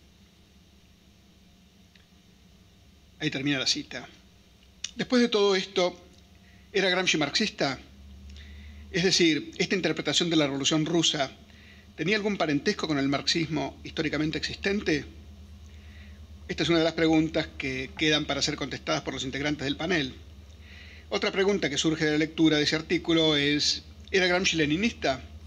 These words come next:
En él se refiere al pueblo ruso, al proletariado,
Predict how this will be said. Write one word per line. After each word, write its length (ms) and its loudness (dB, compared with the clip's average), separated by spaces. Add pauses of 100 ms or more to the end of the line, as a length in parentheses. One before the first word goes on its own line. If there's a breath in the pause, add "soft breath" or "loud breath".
(880 loud breath)
En 80 2
él 100 2
se 80 2
refiere 260 0
al 80 4
pueblo 220 6
ruso, 560 4
al 100 0
proletariado, 800 4